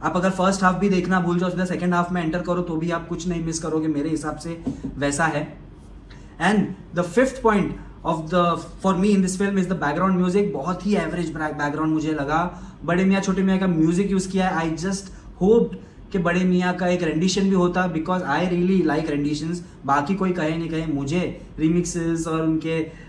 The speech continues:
गानों के जो remakes होते हैं, मुझे अच्छे लगते हैं। तो I just hoped कि वो film में होता, and film के रिलीज के दो दिन पहले भी अगर निकालते, तो बज़ और भी,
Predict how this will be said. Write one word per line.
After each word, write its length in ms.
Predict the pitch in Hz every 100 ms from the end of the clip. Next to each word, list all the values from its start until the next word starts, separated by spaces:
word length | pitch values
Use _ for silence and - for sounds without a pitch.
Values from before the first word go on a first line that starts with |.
| -
गानों 460 | 139 147 143 147 160
के 120 | 156
जो 200 | 160 156
remakes 460 | 139 147 180 -
होते 200 | 170 160
हैं, 200 | 156 156
मुझे 200 | 151 151
अच्छे 380 | 160 143 - 180
लगते 300 | 160 151 170
हैं। 300 | 156 156 160 - - -
तो 640 | 165 160 160 160 151 - - - -
I 160 | 175 180
just 320 | 180 190 -
hoped 460 | - 180 202 202 - - -
कि 60 | 185
वो 200 | 165 180
film 260 | - 170
में 140 | 175 175
होता, 560 | 131 135 170 147 - - - -
and 180 | 185 196
film 200 | 180 175
के 80 | 180
रिलीज 240 | 170 175
के 80 | 196
दो 440 | 170 - 160 214
दिन 160 | 247 226
पहले 220 | 208 202
भी 80 | 202
अगर 160 | 190 180
निकालते, 340 | 165 170 165
तो 100 | 170
बज़ 220 | 156 156
और 240 | 143 143 147
भी, 340 | 156 139